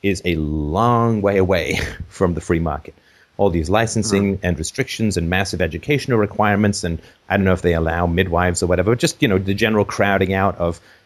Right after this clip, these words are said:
Speaker 1: other practitioners, plus a government-granted monopoly on the dispensing of medication and all that.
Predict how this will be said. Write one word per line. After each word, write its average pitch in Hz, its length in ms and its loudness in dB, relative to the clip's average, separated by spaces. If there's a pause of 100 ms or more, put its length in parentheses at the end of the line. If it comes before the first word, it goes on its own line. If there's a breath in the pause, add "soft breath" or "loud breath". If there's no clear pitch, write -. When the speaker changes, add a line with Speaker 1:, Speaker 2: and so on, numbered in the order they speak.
Speaker 1:
other 98 160 2
practitioners, 117 560 0
plus 135 320 0
a 104 40 2
government-granted 95 720 0
monopoly 95 440 2
on 85 100 0
the 80 80 -2
dispensing 87 480 -4
of 80 60 -8
medication 123 560 -2
and 101 100 2
all 98 120 4
that. 92 120 0